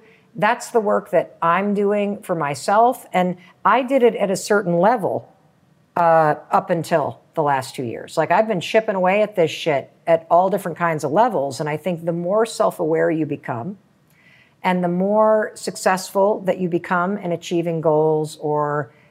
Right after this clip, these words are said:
taking away a lot of the stressors that, you know, are no joke, like paying your bills,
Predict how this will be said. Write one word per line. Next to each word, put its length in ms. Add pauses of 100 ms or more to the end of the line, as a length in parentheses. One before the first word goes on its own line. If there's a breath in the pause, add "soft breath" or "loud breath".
(120)
taking 360
away 520
a 60
lot 220
of 80
the 60
stressors 920
that, 360
you 80
know, 300
are 320
no 240
joke, 560
like 220
paying 260
your 80
bills, 560